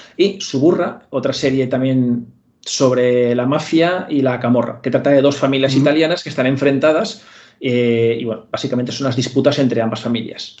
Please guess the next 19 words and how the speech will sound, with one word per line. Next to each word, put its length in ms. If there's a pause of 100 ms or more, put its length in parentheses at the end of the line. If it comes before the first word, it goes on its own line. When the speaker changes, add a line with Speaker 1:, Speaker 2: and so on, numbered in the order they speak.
(760)
Speaker 2:
Muy 300
buena 300
también, 240
esa 100
también 200
la 40
he 40
visto 280
la 80
primera 240
temporada. 480 (680)
Speaker 1:
Pues 160
merece 300
la 120
pena 220
que, 560
que 80
la 100
veas, 500